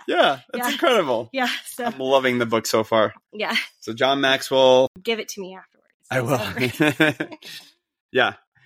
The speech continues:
Speaker 1: Um, I have it posted on the, the Instagram page for this as well, but
Speaker 2: Yeah.
Speaker 1: one final question.
Speaker 2: Yes.
Speaker 1: I know I said final question before, but
Speaker 2: Uh-huh.
Speaker 1: this is an important one.
Speaker 2: Yes.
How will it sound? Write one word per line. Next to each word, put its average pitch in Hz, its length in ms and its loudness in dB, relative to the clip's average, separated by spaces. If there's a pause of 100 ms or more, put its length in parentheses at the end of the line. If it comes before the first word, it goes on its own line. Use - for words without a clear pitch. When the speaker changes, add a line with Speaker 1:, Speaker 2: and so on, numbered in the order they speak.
(200)
Speaker 1:
Um, 113 260 0
I 113 80 -2
have 127 140 0
it 120 120 -4
posted 120 320 -2
on 107 140 -4
the, 104 280 -4
the 101 140 -6
Instagram 110 400 0
page 98 200 2
for 101 100 -2
this 98 200 0
as 101 80 -2
well, 101 240 2
but 98 260 2 (280)
Speaker 2:
Yeah. 170 160 -18 (440)
Speaker 1:
one 117 200 0
final 120 260 2
question. 107 540 0
Speaker 2:
Yes. - 440 -12
Speaker 1:
I 110 40 -4
know 107 100 4
I 104 80 4
said 107 220 0
final 107 240 0
question 104 320 -4
before, 101 280 0
but 98 240 4 (180)
Speaker 2:
Uh-huh. 190 180 -12 (360)
Speaker 1:
this 110 100 -8
is 113 40 -6
an 107 80 0
important 104 360 2
one. 95 180 -10 (260)
Speaker 2:
Yes. - 400 -14